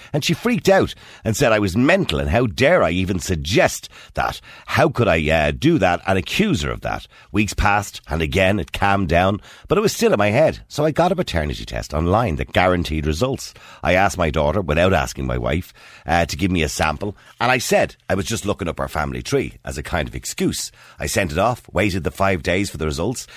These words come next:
and it was like waiting for my Leaving Cert results, but I was almost sure it was going to be positive as my child. Anyway, the results came back. They were negative, and not as a match for my D N A. And barring the test not done properly, they are a hundred percent accurate. I was gutted,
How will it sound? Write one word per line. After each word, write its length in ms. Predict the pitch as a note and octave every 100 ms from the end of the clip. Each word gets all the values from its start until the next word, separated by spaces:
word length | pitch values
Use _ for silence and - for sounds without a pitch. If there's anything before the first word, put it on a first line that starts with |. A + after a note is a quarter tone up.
| -
and 80 | -
it 60 |
was 80 | G#3+
like 160 | A#3+ E3+
waiting 200 | B2+ G#2
for 80 | G#2+
my 60 |
Leaving 280 | G#2+ A3+ F#3
Cert 180 | G2 D2+
results, 300 | C#2+ D2+ D2+
but 300 | G2 G#3 - - _ _ _ _
I 120 | -
was 120 | A2+ A#2+
almost 400 | F3 F3 B2 -
sure 300 | D3 F#2 C2
it 60 |
was 100 | C#2
going 160 | E2+ E2
to 60 |
be 100 | D2
positive 400 | C#2 F#2+ F#2 C2+
as 120 | C2 B1+
my 160 | C#2+
child. 380 | C2 F2+ D2 C2+
Anyway, 400 | D2 A2 C#2 G1+ _ -
the 80 | D#2+
results 300 | D#2+ G2+ G2+
came 200 | G2 F2+
back. 320 | C2+ - - _ _
They 120 | E2+
were 100 | D#2+
negative, 500 | D#2 D#2 B1 G1+ - _ - -
and 160 | D#2+ G2
not 200 | G#2+ A#2
as 100 | G2
a 60 | F#2+
match 340 | F#2+ D#2+ -
for 80 | D#2+
my 200 | D#2 D#2+
D 200 | D#2+ D#2
N 100 | D2
A. 260 | D2+ B1 - _ - - -
And 440 | F2+ F#2 F2 D2+
barring 360 | F#2 B2+ C#3 C#3+
the 80 | A2
test 460 | G#2 G#2 - - -
not 280 | E2 F#2+ -
done 260 | A2 B2+ G#2
properly, 460 | D2+ A1+ B1+ D2+ -
they 160 | F2
are 100 | D#2+
a 80 | D#2+
hundred 280 | C2+ G#2 F2
percent 340 | F2+ D#2+ C2
accurate. 440 | D2+ C2+ - - - _ - - -
I 80 | D#2+
was 160 | E2+
gutted, 440 | D#2+ A#2 E2+ C#2+